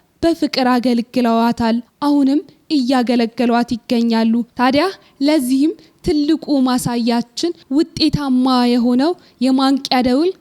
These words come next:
የተሰኘው ኦርቶዶክሳዊ ጉባኤ መርሃ ግብራቸው ነው። በዚህም ጉባኤ ላይ ስብከቶችን እንዲሁም የዝማሬ አገልግሎቶችን በማቅረብ ፊት አውራሪ መምህር ናቸው። በሺዎች የሚቆጠሩ ምዕመናንን ያነቁ፣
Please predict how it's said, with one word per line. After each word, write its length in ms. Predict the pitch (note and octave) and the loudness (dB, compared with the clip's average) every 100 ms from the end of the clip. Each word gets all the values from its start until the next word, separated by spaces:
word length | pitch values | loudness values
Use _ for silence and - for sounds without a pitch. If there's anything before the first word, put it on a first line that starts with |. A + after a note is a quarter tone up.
| - | -2
የተሰኘው 640 | D#4+ D#4+ D4+ C#4 B3+ C#4+ F4 _ C#4+ | 0 0 -2 -2 0 0 -2 _ 0
ኦርቶዶክሳዊ 920 | D#4 D#4+ D#4+ C#4 C#4 - C4+ C4 B3+ | 0 0 -2 0 -2 -2 -2 0 0
ጉባኤ 380 | A#3 B3+ B3 - E4+ - _ - | 0 -2 -2 -2 -4 -4 _ -2
መርሃ 400 | D4 D4+ C#4 C4+ | 0 2 2 2
ግብራቸው 640 | B3 B3 A#3+ A#3 - B3 A3+ | 0 0 0 -2 -4 -2 0
ነው። 140 | A3+ A3+ - | 0 -2 -2
በዚህም 440 | A#3+ B3 C4 F4+ - C4 | -2 0 0 0 -2 -2
ጉባኤ 380 | D#4+ D4 C#4 B3 | 0 2 0 2
ላይ 160 | B3+ E4 - - - | 2 0 -4 -18 -8
ስብከቶችን 760 | B3+ A#3 C#4 D4 C#4+ - F#4 - _ _ | -6 -2 0 0 -2 -2 -2 -4 _ _
እንዲሁም 380 | E4 D#4+ D4+ E4 - - | -2 2 2 0 -2 -2
የዝማሬ 600 | E4 D4 D4 C#4+ C#4+ C4+ | 0 2 2 2 2 2
አገልግሎቶችን 1000 | C4 C4+ B3 B3+ B3+ B3 C4+ - - B3+ A#3+ | 2 2 0 0 0 0 -2 -2 -4 -2 0
በማቅረብ 560 | A#3+ A#3+ A#3+ - D#4+ E4 - _ - | 2 2 0 0 -2 -2 -12 _ -2
ፊት 240 | D#4 D4+ | 0 0
አውራሪ 400 | D4 C4+ B3+ B3 B3+ | -2 -2 0 2 2
መምህር 520 | B3 A#3 A#3 C4 A#3+ A#3 | 2 2 2 2 2 0
ናቸው። 500 | A#3 A#3+ - - A#3+ - _ | 0 -2 -2 -2 -2 -4 _
በሺዎች 500 | A#3+ C4 C4+ C4+ C#4 - | -2 0 2 0 0 -2
የሚቆጠሩ 840 | C4 C4 C4 - C4+ B3 - B3+ C4 | 2 0 -2 -4 -4 -4 -4 0 2
ምዕመናንን 680 | B3+ B3+ B3+ B3 B3 B3 B3 | 0 0 0 0 2 2 2
ያነቁ፣ 440 | B3 B3 B3+ B3 | 2 2 0 -2